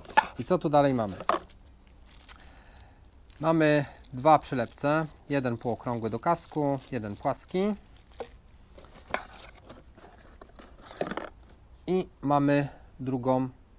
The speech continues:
obudowę, bo tu jedną mamy na kamerce, a tutaj mamy drugą. Tak się zastanawiam, czym one się różnią, ale chyba się nie różnią niczym, więc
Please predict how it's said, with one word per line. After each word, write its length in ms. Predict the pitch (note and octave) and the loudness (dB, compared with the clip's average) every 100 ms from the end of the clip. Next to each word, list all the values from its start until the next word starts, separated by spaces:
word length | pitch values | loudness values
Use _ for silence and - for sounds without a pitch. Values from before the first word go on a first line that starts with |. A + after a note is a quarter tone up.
| - - - - - - | -20 -20 -20 -20 -20 -18
obudowę, 600 | - A2 C#3 C#3+ F#2+ E2 - A2+ | -10 -4 4 4 4 -10 -12 -12
bo 120 | A2+ | -10
tu 160 | - | -4
jedną 320 | A#2+ A#2+ A#2+ A2+ | -2 -2 -2 -4
mamy 280 | A2 A2+ | -4 -4
na 120 | G#2+ A2 | -6 -8
kamerce, 640 | A2 G2+ - - B2+ D#3 - - - - - - - - - - - - - - - - - | -8 -8 -10 -4 -4 -4 -10 -20 -20 -20 -20 -20 -20 -20 -20 -20 -20 -20 -20 -20 -20 -20 -14
a 120 | A2+ | -14
tutaj 260 | - - A2 | -12 -12 -8
mamy 220 | B2 D3 | -6 -2
drugą. 420 | D3+ G2 G2+ A2 | -2 -4 -8 -12
Tak 140 | A2+ | -12
się 120 | - A#2+ | -12 -12
zastanawiam, 640 | A#2+ C#3 C3+ C3+ C3 B2+ | -10 -6 -4 -2 -4 -6
czym 200 | - C#3 | -8 -8
one 140 | B2 | -8
się 140 | A#2 B2+ | -8 -10
różnią, 500 | A2 G#2 B2+ D#3+ F3 | -10 -8 -6 -6 -8
ale 320 | - A#2+ C3+ C#3+ | -8 -8 -6 -8
chyba 320 | A2+ A2 B2+ | -10 -8 -8
się 380 | - A2+ A#2+ C3+ | -8 -10 -8 -8
nie 120 | A#2+ | -10
różnią 500 | G#2 G#2 A#2 C3+ D3 D3 - - - - - - - - - D3+ | -12 -12 -10 -8 -8 -12 -20 -20 -20 -20 -20 -20 -20 -20 -10 -6
niczym, 380 | C#3 G2+ F#2 | -4 -6 -12
więc 680 | G2+ G#2 G#2+ - - - - | -10 -10 -10 -14 -18 -18 -18